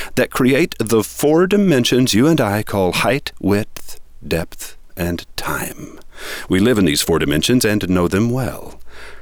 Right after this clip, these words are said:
But string theory describes an additional seven dimensions beyond our ability to perceive. Suddenly, the idea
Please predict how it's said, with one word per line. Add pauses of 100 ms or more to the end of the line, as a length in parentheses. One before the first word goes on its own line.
(160)
But
string
theory
describes
an
additional
seven
dimensions
beyond
our
ability
to
perceive. (1300)
Suddenly,
the
idea